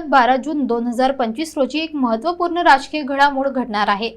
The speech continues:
राष्ट्रवादी काँग्रेस पक्षाच्या वतीने भव्य पक्षप्रवेश सोहळ्याचे आयोजन करण्यात आले आहे. महाराष्ट्राचे उपमुख्यमंत्री आणि राष्ट्रवादी काँग्रेसचे राष्ट्रीय अध्यक्ष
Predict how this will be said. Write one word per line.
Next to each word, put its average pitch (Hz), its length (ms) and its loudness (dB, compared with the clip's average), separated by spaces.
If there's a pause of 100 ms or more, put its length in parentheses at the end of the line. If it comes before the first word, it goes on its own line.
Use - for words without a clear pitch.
(340)
राष्ट्रवादी 277 560 2
काँग्रेस 285 380 0
पक्षाच्या 285 480 0
वतीने 277 340 -4
भव्य 262 280 0
पक्षप्रवेश 269 720 -2
सोहळ्याचे 262 440 -2
आयोजन 285 420 2
करण्यात 277 400 -2
आले 208 160 -2
आहे. 202 200 -8 (380)
महाराष्ट्राचे 233 600 2
उपमुख्यमंत्री 285 840 -2
आणि 320 240 -2
राष्ट्रवादी 311 580 0
काँग्रेसचे 294 560 0
राष्ट्रीय 262 400 2
अध्यक्ष 254 400 -6